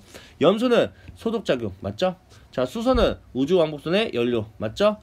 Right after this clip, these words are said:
산소는, 야, 반응 물질 잘 반응하지 않아? 과자 봉지에 산소가 있어? 야, 획기적인 거네.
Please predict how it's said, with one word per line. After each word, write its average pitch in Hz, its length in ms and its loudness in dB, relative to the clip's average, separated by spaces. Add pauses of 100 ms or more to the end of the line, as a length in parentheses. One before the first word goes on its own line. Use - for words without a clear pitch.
(160)
산소는, 220 480 -2 (300)
야, 90 100 -4
반응 151 340 -4
물질 135 360 -6
잘 113 200 -6
반응하지 110 440 -8
않아? 135 260 -8
과자 - 280 4
봉지에 202 260 0
산소가 320 320 2
있어? 370 320 0 (500)
야, 147 500 4 (540)
획기적인 180 380 -4
거네. 147 400 -2